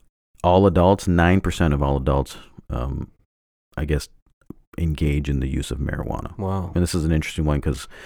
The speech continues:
Speaker 1: you know, the decriminalization, legalities of it is, you know, kinda changing, uh, in the U S,
Speaker 2: So
Speaker 1: but
Speaker 2: we're basically talking about ten percent of our population
Speaker 1: Yeah,
Speaker 2: here. One out of
Speaker 1: essentially,
Speaker 2: ten
Speaker 1: yeah.
Speaker 2: people. I mean, for our purposes here, we're talking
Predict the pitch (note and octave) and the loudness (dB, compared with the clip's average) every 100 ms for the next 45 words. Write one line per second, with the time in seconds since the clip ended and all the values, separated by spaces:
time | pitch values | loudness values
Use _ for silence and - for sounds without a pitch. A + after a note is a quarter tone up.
0 | - - - - - - C#2+ C2+ C#2 D#2+ | -18 -18 -20 -20 -12 -6 -4 -4 -4 -4
1 | D2 _ - E2 - D2+ C2+ C#2 E2 - | -6 _ -4 -2 0 -2 0 2 2 2
2 | D2+ D2 C#2 D2 D2+ C#2 C#2+ C#2 C#2+ C2+ | 0 0 0 0 0 0 0 0 0 0
3 | C2 - C#2 - B1+ A2 - E2+ C2+ - | -2 -6 -10 -10 -8 -8 -4 -2 -2 -2
4 | C#2 C2+ C2+ - - D2+ D2 D2+ D2 D2 | -2 -2 -4 -6 -10 -6 -4 -4 -2 0
5 | E2+ - - A#2 G2+ A2+ - G2 F#2+ F#2 | -2 0 2 2 2 0 0 -2 -2 -2
6 | F2+ D#2 C#2+ - G2 G2 E2+ - E2 D2+ | -4 -6 -8 -6 -4 -4 -6 -8 -8 -8
7 | - - - - A2 D#2 - - - G2 | -10 -10 -10 -4 -2 -2 -4 -6 -2 2
8 | G#2 G#2 G2+ G#2+ F#2 - G2 F#2 F2+ F#2 | 4 4 2 0 -2 -2 -4 -2 -2 0
9 | F2+ F2+ - G2 F#2+ - F#2+ - F2+ E2+ | -2 -4 -2 0 -2 -2 -4 -4 -8 -8
10 | - F2+ F2 - F#2 F2 E2+ F2 | -6 -4 -4 -6 -6 -6 -6 -8